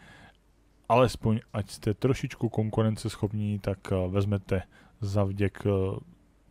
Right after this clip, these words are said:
tomuhle sedmačtyřiceti milimetrovému kanonku, a nějaké ty věci do topu, pětkové rádio, máte to na dost tancích, takže asi se vyplatí do něj investovat, jinak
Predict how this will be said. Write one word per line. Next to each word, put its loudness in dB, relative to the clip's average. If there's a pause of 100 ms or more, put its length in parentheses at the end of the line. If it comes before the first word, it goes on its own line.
(140)
tomuhle 2
sedmačtyřiceti -2
milimetrovému 0 (380)
kanonku, 4 (540)
a 2
nějaké 2
ty 4
věci 2
do 4
topu, 2
pětkové 2
rádio, 2
máte 0
to -2
na 2
dost -2
tancích, -4
takže -2 (120)
asi -2 (340)
se -2
vyplatí -2
do -2
něj -4
investovat, 2 (380)
jinak -2